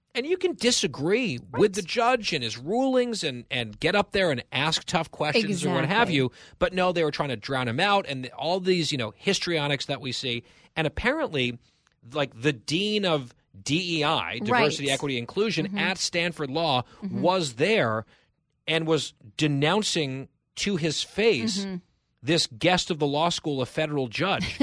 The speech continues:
Speaker 2: <laughs>
Speaker 1: I mean,
Speaker 2: Right.
Speaker 1: what an embarrassing, gross, bad look for Stanford Law. Like, at this point, I guess it's not that surprising. This kind of
Speaker 2: Mm-hmm.
Speaker 1: thing happens now regularly, but it actually makes me very worried about the future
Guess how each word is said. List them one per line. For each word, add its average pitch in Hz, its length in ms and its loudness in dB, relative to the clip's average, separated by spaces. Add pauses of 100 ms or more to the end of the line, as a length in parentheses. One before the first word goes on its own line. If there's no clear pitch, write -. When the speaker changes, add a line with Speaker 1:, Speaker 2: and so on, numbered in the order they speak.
Speaker 2:
<laughs> - 120 -14
Speaker 1:
I - 60 2
mean, - 160 4
Speaker 2:
Right. 202 220 0 (280)
Speaker 1:
what 180 480 4
an 185 120 0
embarrassing, 180 1200 0 (440)
gross, 135 840 0 (260)
bad 165 380 -2
look 143 380 -2
for 165 140 -4
Stanford 147 540 -4
Law. 127 300 2 (200)
Like, 160 220 0 (140)
at - 200 -10
this 247 140 2
point, 254 220 0
I 196 60 2
guess 175 200 0
it's - 160 -12
not 147 220 -6 (140)
that 120 260 0
surprising. 135 680 -2
This 156 160 -4
kind 170 220 -2
of 165 60 -2
Speaker 2:
Mm-hmm. 160 60 -8
Speaker 1:
thing 151 140 -4
happens 196 580 -6 (340)
now 139 240 4
regularly, 147 680 0
but 185 160 4
it 190 100 2
actually 302 320 2
makes 226 240 0
me 226 80 -4
very 190 280 0
worried 151 360 -2
about 123 200 -2
the 131 60 -8
future 156 540 -6